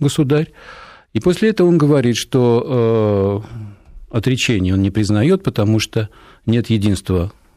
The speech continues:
среди стана Наполеона, и требует отречения его. И здесь же,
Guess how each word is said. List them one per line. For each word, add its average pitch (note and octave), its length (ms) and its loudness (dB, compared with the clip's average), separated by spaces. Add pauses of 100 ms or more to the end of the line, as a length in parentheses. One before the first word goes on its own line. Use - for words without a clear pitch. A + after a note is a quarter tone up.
(320)
среди F#2+ 300 0
стана E2+ 480 -2 (800)
Наполеона, C#3+ 640 0 (680)
и A#2 600 0
требует D#3 440 0
отречения A2+ 720 0
его. G#2+ 320 0
И A#2+ 420 0
здесь A2 440 0
же, A2+ 240 0